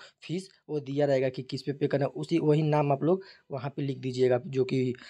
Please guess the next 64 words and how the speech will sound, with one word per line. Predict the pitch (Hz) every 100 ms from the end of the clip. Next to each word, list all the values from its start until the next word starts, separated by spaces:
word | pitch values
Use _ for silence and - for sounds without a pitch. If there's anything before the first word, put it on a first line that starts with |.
| -
आता | 139 135
है | 143
डीडी | 131 131 135
फॉर्म | - 127
में | 120
आता | 120 120
है। | 123
उसके | 135 -
बाद | 147
से | 143
आपका | 131 139
नेम | 131 131
वेम | 131
रहेगा, | 131 131
सारा | 131 127
कुछ | 123 127
रहेगा। | 123 117 120 - - -
तो | 131 131
जब | 131
आप | 139 131 135
लेके | 143 139
जाएंगे | 139 139 143
या | 139
चेकबुक | 139 139 139 143
के | 147
माध्यम | 143 139 131 143
से | 143
या | 139
फिर, | 127 185 208 - - - -
ओ, | 127
क्या | 120 147 127
थी, | 139 -
एटीएम | 143 151 147
कार्ड | 143
के | 139
माध्यम | 135 120 120
से | 120
जाके | 135 131
काउंटर | 131 127 127 135
पे | 135
कैशियर | 131 123 135 131
से | 143 170
कोई | - _ - 131
डिमांड | 127 131 127
ड्राफ्ट | 127
बनवाएंगे | 127 127 135 139
और | 131
डिमांड | 131 135 143
ड्राफ्ट | 139 -
का | 131
जो | 127
भी | 131 165
नंबर | 135 131
मिलेगा | 127 123 123 117
आपको, | 117 - 170 - - -
उस | 127
नंबर | 127 127 127
को | 131
आप | 127
लोग | 127
यहाँ | 113 104
फिल | 101 120
कर | - 113
दीजिएगा। | 113 120 113 117